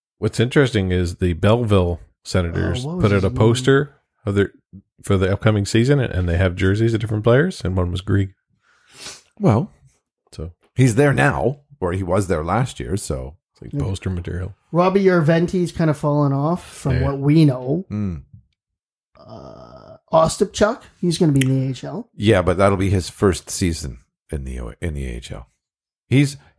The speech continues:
Speaker 3: I think he's a player with a lot of
Speaker 2: I think
Speaker 3: potential.
Speaker 2: you liked this guy last year, Rook Chartier.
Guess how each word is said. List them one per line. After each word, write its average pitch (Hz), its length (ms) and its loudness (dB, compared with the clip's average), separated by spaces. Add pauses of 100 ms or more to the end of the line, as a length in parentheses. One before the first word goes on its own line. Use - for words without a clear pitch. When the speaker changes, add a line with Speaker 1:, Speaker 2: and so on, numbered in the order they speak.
Speaker 3:
I 127 160 4
think 180 220 0
he's 151 180 2
a 123 40 0
player 120 260 4
with 104 100 -2
a 107 40 0
lot 104 240 2
of 101 80 -2
Speaker 2:
I - 20 -18 (140)
think - 40 2
Speaker 3:
potential. 196 260 2
Speaker 2:
you 220 100 6
liked 190 240 4
this 185 240 0
guy 156 140 -2
last 139 420 -6
year, 185 160 -4
Rook 165 280 -10
Chartier. 180 580 -8